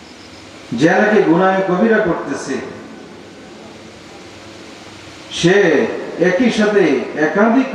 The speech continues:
রকমের গুনার মধ্যে সে আবদ্ধ হয়ে গেছে। যে মানুষটা মিথ্যা বলে, সে আবার গীবতও করতেছে।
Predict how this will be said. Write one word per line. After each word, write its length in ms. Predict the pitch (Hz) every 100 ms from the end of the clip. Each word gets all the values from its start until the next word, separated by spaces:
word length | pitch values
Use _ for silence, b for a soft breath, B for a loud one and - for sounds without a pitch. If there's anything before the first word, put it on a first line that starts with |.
| 202
রকমের 400 | 190 180 156 117 113 117
গুনার 280 | 151 202 185
মধ্যে 240 | 175 143 143 -
সে 140 | 139 117 104 - - - - - - - - - - - - - - - -
আবদ্ধ 280 | 190 202 170 151
হয়ে 200 | 135 117 -
গেছে। 280 | - - - - - - - - - - - - - - - - - - - - - - - - - - - - - -
যে 100 | 143 202 202
মানুষটা 460 | 196 226 214 220 220 226 226 - - - - - - - - - - - - - - - - 156
মিথ্যা 340 | 214 - 202 170
বলে, 240 | 151 127 113 - - - - - -
সে 100 | - 160
আবার 160 | 170 160 135
গীবতও 340 | 160 208 214 151
করতেছে। 460 | 135 - 120 -